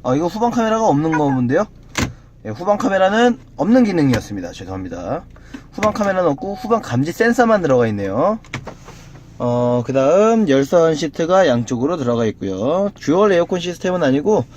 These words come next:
그냥 에어컨 시스템이고, 바람 잘 나오나? 확인, 어, 잘 나오네요. 다음 라디오 시스템 확인하도록 하겠습니다.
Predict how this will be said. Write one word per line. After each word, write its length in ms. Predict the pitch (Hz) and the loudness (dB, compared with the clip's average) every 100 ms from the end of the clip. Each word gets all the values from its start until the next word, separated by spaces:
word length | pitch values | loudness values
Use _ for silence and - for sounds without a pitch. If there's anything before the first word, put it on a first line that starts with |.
| - - - | -20 -18 -6
그냥 460 | 113 160 202 214 - | -4 -2 -2 -4 -6
에어컨 320 | 110 110 117 | -4 -4 -4
시스템이고, 640 | 120 120 113 117 160 190 - | -6 -6 -6 -4 -2 -2 -2
바람 640 | 117 127 135 139 139 143 - | -2 0 2 2 0 -2 -8
잘 180 | - 127 | -8 -6
나오나? 560 | 98 117 147 127 170 226 - - - - - - - - - | -2 -2 -2 -2 -2 -4 -10 -20 -20 -20 -20 -20 -20 -20 -16
확인, 220 | - 123 120 131 | -10 -8 -8 -6
어, 160 | 110 107 | -6 -2
잘 180 | 156 | 0
나오네요. 600 | 147 107 110 98 107 185 277 - - - - - - - - - - | 0 0 -2 -4 -2 -4 -6 -12 -20 -20 -18 -16 -16 -16 -16 -14 -6
다음 360 | 101 127 170 | -4 -2 -2
라디오 340 | 147 107 117 131 | -2 -2 0 0
시스템 800 | - 123 - 131 175 208 214 208 | -2 -6 -4 -2 0 2 0 -2
확인하도록 540 | 127 120 107 101 127 147 | -6 -4 -4 -4 -4 -4
하겠습니다. 800 | 147 - 110 95 87 127 165 | -6 -6 -8 -6 -6 -4 -6